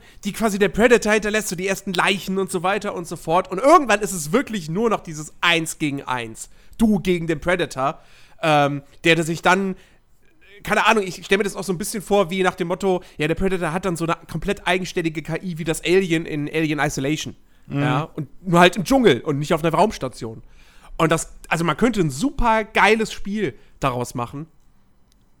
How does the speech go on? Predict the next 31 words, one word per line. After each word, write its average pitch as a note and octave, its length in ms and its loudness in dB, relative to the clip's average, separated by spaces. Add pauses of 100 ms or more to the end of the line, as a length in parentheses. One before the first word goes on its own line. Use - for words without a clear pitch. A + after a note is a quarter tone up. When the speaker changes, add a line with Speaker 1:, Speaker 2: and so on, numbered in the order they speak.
(140)
Speaker 1:
Ja, B2+ 280 -6 (180)
sie C3+ 60 -6
machen C#3+ 180 0
halt C3+ 120 -2
ein - 20 -10
Multiplayer-Spiel A2 640 -10
raus. G#2 340 -10
Okay. C3+ 560 2 (340)
Speaker 2:
Ja, D3+ 440 2
ich D#3 160 -6
hatte D#3 200 -2
so D3 120 -6
einen C#3+ 100 -4
Moment C3+ 360 -2
auch B2+ 240 -2 (400)
dieses C3 360 -4
Jahr F#3+ 140 4 (160)
<laughs> C6+ 180 -6
tatsächlich - 640 0
auf G#3 140 4
der A#3 140 10
Show. G#3+ 280 6 (280)
Speaker 1:
<laughs> - 300 -16
Speaker 2:
Kommen C#3+ 140 -4
wir C#3+ 80 0
später C3+ 260 -2
noch E3+ 140 -2
zu. G3+ 260 -8
Ähm, D3+ 320 2 (680)
aber, C#3 460 4
ähm, B2+ 600 -2